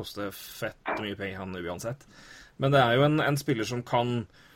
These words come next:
flyttes mye opp og ned. Altså, han kan vel så godt, eh, han kan jo egentlig putte ut ifra behov i hva, hva skader eller desperasjon, sette egentlig overalt. Og ikke minst, han kommer vel til å være en, en del av, av special teams.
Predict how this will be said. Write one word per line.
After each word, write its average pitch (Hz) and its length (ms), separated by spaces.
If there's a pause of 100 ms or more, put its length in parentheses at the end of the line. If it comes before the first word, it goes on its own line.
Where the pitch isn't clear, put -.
(160)
flyttes 135 560
mye 127 160
opp - 360
og 135 120
ned. 151 160
Altså, 135 240
han 127 140
kan 120 880
vel 101 240
så 131 160
godt, 135 480
eh, 117 1120
han 120 280
kan 117 140
jo 117 60
egentlig 113 320
putte 113 480
ut 104 320
ifra 104 320
behov 104 340
i 107 60
hva, 107 160
hva 107 160
skader 98 400
eller 101 160
desperasjon, 110 640
sette 117 320
egentlig 107 320
overalt. 107 720 (600)
Og 123 300
ikke 127 240
minst, 135 380
han 127 180
kommer 113 240
vel 104 60
til 127 100
å 110 80
være 104 160
en, 107 140
en 117 180
del 104 260
av, 101 300
av 101 100
special 107 380
teams. 160 400